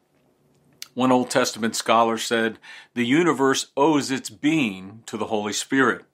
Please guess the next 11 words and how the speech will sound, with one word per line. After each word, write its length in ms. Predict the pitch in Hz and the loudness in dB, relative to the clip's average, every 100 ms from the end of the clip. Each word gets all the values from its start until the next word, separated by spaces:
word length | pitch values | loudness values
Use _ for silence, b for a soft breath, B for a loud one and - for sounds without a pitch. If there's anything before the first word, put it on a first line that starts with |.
| _ _ b b b b b - | _ _ b b b b b -4
Another 340 | 117 131 123 | 2 4 4
writer 380 | 123 123 117 113 | 4 4 4 0
has 120 | 113 | -2
said, 380 | - 120 117 107 B B B | -2 0 0 -4 B B B
"The 80 | 123 | -4
Spirit 480 | - - 185 190 156 | -2 0 4 4 2
is 260 | 120 - - - | 0 -6 -14 -10
behind 520 | 113 117 135 135 127 | -8 0 4 4 4
harvest 640 | 113 - 156 160 156 156 139 | -2 0 2 2 0 -6 -6
and 100 | 127 | -8
springtime, 800 | - 131 123 101 101 85 80 | -2 0 0 -2 -6 -6 -12